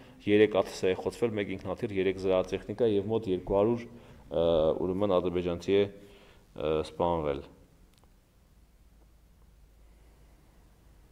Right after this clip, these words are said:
Բանակ ինֆո, Լիաննա Բրյան։ Ը, սահմանային լարումների մասին խոսելիս տարածքային առումով կարծես չի խոսվում Քարվաճառից, արդյոք այս ուղղությամբ չկան լարումներ, ինչ իրավիճակ է այդ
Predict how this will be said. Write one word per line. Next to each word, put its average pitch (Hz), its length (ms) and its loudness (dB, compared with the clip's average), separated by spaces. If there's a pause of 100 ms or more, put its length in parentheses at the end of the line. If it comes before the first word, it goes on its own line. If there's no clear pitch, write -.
(260)
Բանակ 98 340 2
ինֆո, 82 320 -6
Լիաննա 87 320 -4
Բրյան։ 82 320 -8
Ը, - 920 -12 (100)
սահմանային 107 400 4
լարումների 101 380 4
մասին 98 260 -2
խոսելիս 110 320 -4
տարածքային 92 560 0
առումով 95 320 0
կարծես 90 320 -4
չի - 160 -10
խոսվում 101 400 -6
Քարվաճառից, 85 640 0
արդյոք - 320 -2
այս 90 160 -4
ուղղությամբ 98 320 -4
չկան 95 320 -2
լարումներ, 82 480 0
ինչ 92 60 -12 (100)
իրավիճակ 85 320 -2
է 92 140 0
այդ 92 120 -6